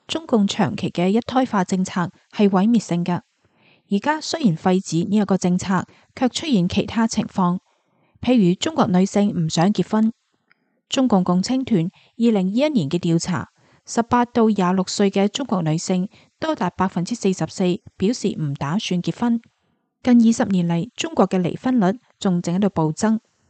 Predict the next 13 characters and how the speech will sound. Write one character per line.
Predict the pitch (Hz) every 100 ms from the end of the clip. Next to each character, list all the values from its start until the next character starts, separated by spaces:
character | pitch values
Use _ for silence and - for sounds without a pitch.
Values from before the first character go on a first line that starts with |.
| _ _
另 | - 240
一 | 320
個 | 311
問 | 196 180
題 | - 185
係 | - 180 - _ _
中 | - 269
國 | 233 185
極 | - 185
度 | 190 180
失 | - 180
衡 | - 160
嘅 | 180 185